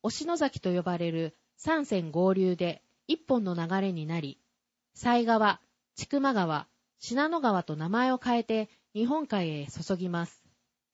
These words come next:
河川や用水路は私たちの日常生活を支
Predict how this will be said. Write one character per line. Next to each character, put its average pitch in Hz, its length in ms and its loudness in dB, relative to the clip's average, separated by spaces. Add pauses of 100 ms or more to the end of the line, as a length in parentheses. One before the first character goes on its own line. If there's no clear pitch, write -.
(720)
河 302 160 0
川 262 160 0
や 196 160 0
用 220 220 2
水 254 220 -4
路 196 80 2
は 175 280 0 (240)
私 285 300 0
た 247 100 0
ち 185 160 -8
の 170 80 -2
日 180 300 -6
常 294 180 2
生 311 180 0
活 202 240 0
を 151 60 -4
支 190 140 -6